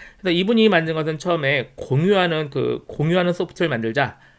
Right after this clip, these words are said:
그게 목표로 해서 에프에스에프라는 것을 설립을 했습니다. 그래서 리눅스 토르발즈와 손을 잡고 같이 배포가 된 게 지금의 리눅스라고 보시면 돼요.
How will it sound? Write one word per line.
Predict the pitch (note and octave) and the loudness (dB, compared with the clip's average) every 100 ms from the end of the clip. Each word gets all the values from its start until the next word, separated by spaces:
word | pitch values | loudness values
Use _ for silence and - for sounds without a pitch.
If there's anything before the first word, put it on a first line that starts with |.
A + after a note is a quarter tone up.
| _ _ _ - | _ _ _ -16
그게 | C#3+ D#3 | -4 -2
목표로 | C3 - D3+ | -2 0 2
해서 | B2 D#3+ B3+ D4 - - - | 2 4 2 0 -8 -20 -10
에프에스에프라는 | B2+ - F#3+ F#3 E3 C#3 D3 C3+ | -8 0 0 2 0 0 -2 -2
것을 | A#2 E3+ G#3+ B3 B3 | -2 0 0 0 -4
설립을 | - G#3+ G#3 G3 F#3+ | -2 2 4 4 2
했습니다. | G#3 E3 A2+ F#2+ - - _ _ - | 0 -6 -6 -8 -14 -20 _ _ -2
그래서 | G3 G3 F#3 | 2 4 4
리눅스 | E3+ F3+ - | 2 -2 -4
토르발즈와 | G3 F#3 E3+ E3 D#3+ | 0 2 2 2 0
손을 | B3+ C4+ | -2 -2
잡고 | A3 - A#2+ | -2 -2 -6
같이 | A2+ A2+ - A#2 E3 G3 | -6 -6 -6 -4 -2 -2
배포가 | A#2+ A2+ B2 A#2 C3+ | -6 -6 -8 -6 -6
된 | A2 | -6
게 | C3+ A3+ A#3 - - | -2 -2 -4 -16 -20
지금의 | - - C#3+ D#3 D#3 | -8 -6 -2 0 2
리눅스라고 | B2+ A#2+ - C3 E3 | 0 -4 -4 -2 -2
보시면 | D#3+ B2 A#2 | -4 -8 -10
돼요. | G2 F#2 | -10 -14